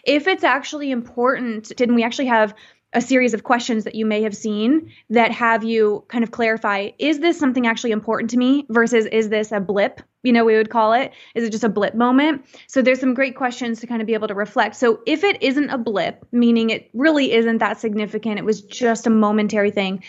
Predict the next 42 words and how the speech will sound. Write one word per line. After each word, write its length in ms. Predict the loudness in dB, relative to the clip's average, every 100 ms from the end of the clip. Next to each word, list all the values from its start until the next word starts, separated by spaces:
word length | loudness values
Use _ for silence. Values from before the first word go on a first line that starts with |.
| -20 -20 0
and 100 | 2
it's 120 | 4
actually 340 | 4 2 0 -2
important, 460 | -2 -4 -6 -4
we 100 | -4
will 220 | -2 -2
share 320 | -4 -8 -4 -2
it. 220 | -2 -2 -10 _ _
But 120 | 0
we 160 | 2 2
definitely 1080 | 0 2 2 0 -4 -6 -4 -2 -2 -4 -14 _ 0
reflect 960 | 0 0 -6 -6 0 2 0 -6 -16 -6
before 380 | -6 -2 -2 0
we 120 | 0
share 240 | -2 -2
a 60 | -2
lot 240 | -2 -2
with 160 | -4 -6
each 180 | -8 -10
other. 320 | -10 -12 -12 -2
Like, 160 | 0
we 280 | 4 4 4
really 540 | 2 2 4 4 4 2
have 140 | 2
worked 320 | 2 2 0
to 100 | -2
not 320 | 2 4 2 -2
just 180 | -6
reactively 760 | -2 0 2 2 -2 -6 -4 -2
bring 240 | -2 -4
something 420 | -4 -6 -4 -2 0
up 280 | 0 -2
in 160 | -2 -2
the 60 | 0
heat 200 | 0 0
of 120 | -2
a 40 |
moment. 580 | -2 -2 -2 -4 -8 -12 -18 -20 -20 -20 _ 0
What 80 |
would 140 | 0 2
you 80 | 2
say? 200 | 2